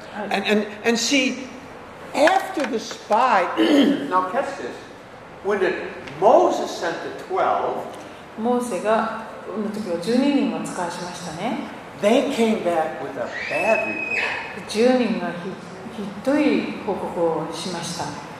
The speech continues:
Speaker 2: But these two came back with a Good.
Speaker 1: でも、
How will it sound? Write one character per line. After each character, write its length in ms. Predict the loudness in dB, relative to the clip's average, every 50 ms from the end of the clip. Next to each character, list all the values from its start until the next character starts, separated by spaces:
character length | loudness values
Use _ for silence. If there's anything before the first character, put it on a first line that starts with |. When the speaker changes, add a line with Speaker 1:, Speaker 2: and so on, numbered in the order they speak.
| -6 0
Speaker 2:
But 180 | 0 0 2 4
these 460 | 8 10 10 10 8 6 2 0 -2
two 380 | -2 0 0 0 0 -2 -4 -6 -8 -10 -10
came 300 | -6 -4 -4 -4 -2 -2
back 500 | 0 0 0 0 0 -2 -4 -8 -8 -8
with 80 | -8 -8 -8
a 120 | -10 -10 -10 -10 -6 0
Good. 300 | 0 0 0 0 -4 -6 -8 -10 -10 -12 -12 -14 -12 -14 -14 -4 -2
Speaker 1:
で 60 | 0
も、 100 | 0